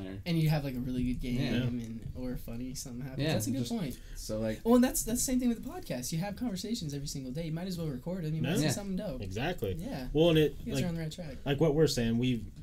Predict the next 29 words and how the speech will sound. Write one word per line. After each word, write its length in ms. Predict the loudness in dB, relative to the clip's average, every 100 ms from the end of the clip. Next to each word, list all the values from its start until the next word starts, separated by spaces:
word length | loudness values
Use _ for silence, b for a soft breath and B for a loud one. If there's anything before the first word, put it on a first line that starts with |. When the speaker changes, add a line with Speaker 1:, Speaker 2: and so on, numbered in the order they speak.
| -10
Speaker 3:
we 140 | 0 4
haven't 260 | 4 2
bought 220 | 0 0 0
any 200 | 0 0
followers 600 | -2 -2 -2 -2 -4 -4
anywhere, 520 | -4 -4 -6 -6 -4
nothing 200 | -4 -2 -2
Speaker 2:
Good. 40 |
Speaker 3:
like 140 | -2
that. 160 | -6 -4
Everything's 340 | 0 2 0 0
been 220 | 0 0
either, 440 | -2 -2 -2 -2 -6 B B
you 140 | -8 -6
know, 180 | -6 -6
the 240 | -6 -8 -8
follow 400 | 0 2 2 0
for 160 | -4
follow 640 | -4 -2 0 0 0 -2 -4
or 140 | -4
Speaker 2:
Uh-huh. 80 | -2
Speaker 3:
just, 240 | 0 -2 -2
like, 300 | -4 -4 -8 b b b b -4
naturally 380 | -2 -2 -4 -2
people 240 | -4 -4
coming 300 | -8 -8 -4
in. 200 | -4 -2
Speaker 2:
Organic, 440 | -2 -2 -6 -8
right. 200 | -10 -8